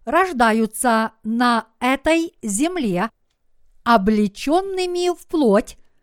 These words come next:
они имеют возможность возродиться свыше и стать людьми Божьими, уверовав в Евангелие воды и духа. Те, кто родились свыше, как люди Божьи –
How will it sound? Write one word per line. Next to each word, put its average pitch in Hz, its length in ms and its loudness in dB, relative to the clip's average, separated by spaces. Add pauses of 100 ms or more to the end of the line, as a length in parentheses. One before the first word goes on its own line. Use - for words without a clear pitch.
(180)
они 240 380 2
имеют 240 460 0
возможность 208 920 0 (320)
возродиться 269 720 0
свыше 214 580 -4 (460)
и 254 160 0
стать 262 580 0
людьми 262 480 -2
Божьими, 214 680 -2 (520)
уверовав 214 840 0 (360)
в 190 100 -12
Евангелие 226 800 0
воды 233 300 2
и 320 180 -4
духа. 208 460 -6 (840)
Те, 269 440 2
кто 254 200 0
родились 262 640 0
свыше, 277 680 -2 (400)
как 262 240 0
люди 262 320 0
Божьи – 233 640 0